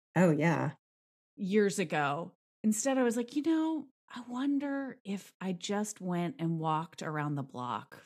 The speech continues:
Speaker 2: for twenty minutes, would it change how my brain is functioning right now? Would it help me get more embodied?" Or, and just giving my, like, trusting myself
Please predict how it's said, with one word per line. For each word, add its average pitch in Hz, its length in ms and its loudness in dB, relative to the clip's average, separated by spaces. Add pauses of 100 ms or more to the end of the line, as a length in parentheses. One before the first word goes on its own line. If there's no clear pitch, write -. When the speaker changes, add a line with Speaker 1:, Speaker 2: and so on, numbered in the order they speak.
Speaker 2:
for 143 160 -6
twenty 160 360 -2
minutes, 135 680 -4 (1000)
would 214 360 6
it 196 220 0
change 160 460 -2
how 160 100 -4
my 143 160 -2
brain 131 300 -4
is 139 200 -8
functioning 98 480 -10
right 95 240 -10
now? 73 300 -8
Would 190 180 2
it 220 140 2
help - 260 -4
me 165 160 0
get 160 220 -2
more 147 260 -2
embodied?" 120 720 -4 (100)
Or, 165 480 0 (880)
and 214 180 4
just 262 280 0
giving 254 360 4
my, 202 160 4 (280)
like, 190 180 0
trusting 240 840 0
myself 175 920 0